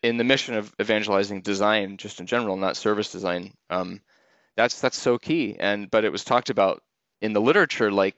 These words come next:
this is new. This is something you have to be mindful of 'cause people are not doing it, and it's, it's hurting, it's hurting designers and, you know, what we want to be able to accomplish and help the organization.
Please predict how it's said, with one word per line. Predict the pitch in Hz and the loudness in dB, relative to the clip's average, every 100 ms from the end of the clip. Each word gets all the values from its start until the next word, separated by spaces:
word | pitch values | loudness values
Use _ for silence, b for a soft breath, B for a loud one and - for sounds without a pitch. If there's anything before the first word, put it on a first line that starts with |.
| _ - | _ -4
this | 135 131 | -2 -2
is | 113 117 | -6 0
new. | 135 185 110 | 4 4 4
This | 117 - | 0 -2
is | |
something | - 123 110 | -4 -4 -2
you | 110 | -4
have | 120 117 - | -2 -4 -4
to | 110 | -8
be | 107 | -4
mindful | 98 107 - 104 | 0 -2 0 -2
of | 92 | -2
'cause | - - | -8 -10
people | 107 - 82 | -10 -4 -2
are | 95 | 0
not | 101 - | 0 0
doing | 110 98 90 | -2 -4 -2
it, | 80 - | -4 -4
and | 95 | -6
it's, | 90 - - - | -6 -8 -14 -6
it's | 98 | -6
hurting, | - 110 107 98 - _ _ | 0 0 0 -8 -16 _ _
it's | - | -4
hurting | 135 131 | 0 2
designers | 117 107 101 98 98 - | 2 2 2 2 -2 -4
and, | 95 101 104 | -6 -6 -4
you | |
know, | 98 | -4
what | 104 101 | -2 -4
we | 107 | -4
want | 110 107 82 | 0 0 0
to | - | -2
be | 101 | -2
able | 101 | -2
to | 98 | -4
accomplish | 95 98 104 92 - - b b b | -4 -4 -2 -4 -6 -14 b b b
and | 95 | -2
help | 107 117 | 0 0
the | 110 | 0
organization. | 98 98 98 95 - 92 101 | -4 -4 -4 -4 -4 -8 -12